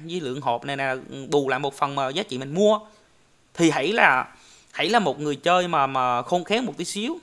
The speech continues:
thì anh em sẽ tiết kiệm hơn và và sẽ, um, nói chung là đầu tư đúng cách hơn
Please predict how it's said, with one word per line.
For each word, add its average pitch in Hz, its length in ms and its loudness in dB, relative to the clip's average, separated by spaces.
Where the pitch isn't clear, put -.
thì 104 80 -6
anh 120 100 -6
em 156 60 -4
sẽ 135 120 -8
tiết 208 220 -10
kiệm 123 160 -4
hơn 151 260 -2
và 117 220 0
và 117 180 -2
sẽ, - 280 -6
um, 151 460 -6
nói 170 120 -4
chung 190 180 -2
là 139 60 4
đầu 123 200 2
tư 160 140 -2
đúng 202 140 -4
cách 226 200 -4
hơn 175 260 -4